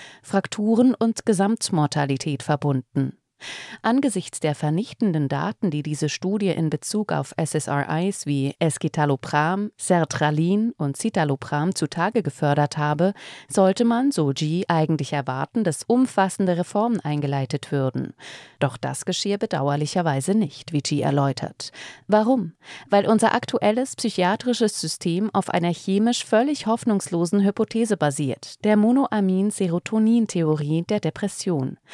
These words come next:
von der sich selbst die etablierte Psychiatrie langsam abwendet.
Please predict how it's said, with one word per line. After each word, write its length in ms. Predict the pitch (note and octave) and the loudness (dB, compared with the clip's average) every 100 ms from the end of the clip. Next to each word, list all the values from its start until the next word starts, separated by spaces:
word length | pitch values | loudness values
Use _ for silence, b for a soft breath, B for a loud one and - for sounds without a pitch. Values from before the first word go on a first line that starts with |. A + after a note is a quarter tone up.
| B - | B 0
von 180 | A#3+ | 4
der 120 | A#3 A3+ | 4 4
sich 160 | A#3 | 2
selbst 320 | - A#3 - | 2 0 -2
die 80 | B3+ | -4
etablierte 300 | A3+ - A#3+ G3+ A3+ G#3+ | -4 -2 -4 -2 -2 -2
Psychiatrie 680 | - F3 - E3 - F#3+ G3 | -4 -4 -2 -2 -2 -2 0
langsam 540 | G3 E3+ E3 E3+ G3 G3+ | 0 0 0 0 -2 -2
abwendet. 720 | A3+ - D#3 C3+ - - - | -6 -4 -4 -4 -8 -12 -16